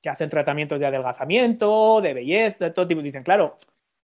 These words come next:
¿cómo vamos a ir nosotros a alguien en México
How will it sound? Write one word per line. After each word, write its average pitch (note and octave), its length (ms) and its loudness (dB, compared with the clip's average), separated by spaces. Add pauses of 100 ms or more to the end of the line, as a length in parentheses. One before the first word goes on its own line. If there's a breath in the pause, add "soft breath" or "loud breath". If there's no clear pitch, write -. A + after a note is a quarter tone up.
(300)
¿cómo F#3+ 260 4
vamos A3+ 300 2
a A3+ 100 2
ir G#3+ 100 2
nosotros G#3 380 -4
a F#3+ 60 2
alguien G3 220 -2
en E3+ 120 -6
México A3+ 580 -2